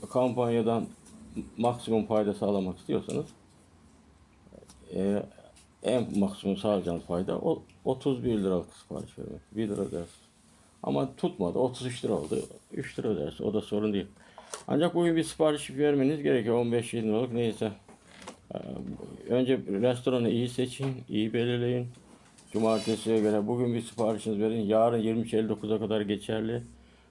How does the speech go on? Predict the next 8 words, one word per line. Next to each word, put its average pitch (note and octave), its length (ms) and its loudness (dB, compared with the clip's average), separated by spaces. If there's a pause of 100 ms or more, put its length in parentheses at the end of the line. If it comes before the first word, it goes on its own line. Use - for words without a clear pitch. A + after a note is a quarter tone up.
(120)
Ondan A#2 340 2
sonra, A2 380 2 (2250)
e, G2+ 400 2
bir A2+ 240 4
lira G2+ 340 2 (1700)
ya G#2+ 340 2 (200)
cumartesi G2+ 600 0
günü G#2 220 0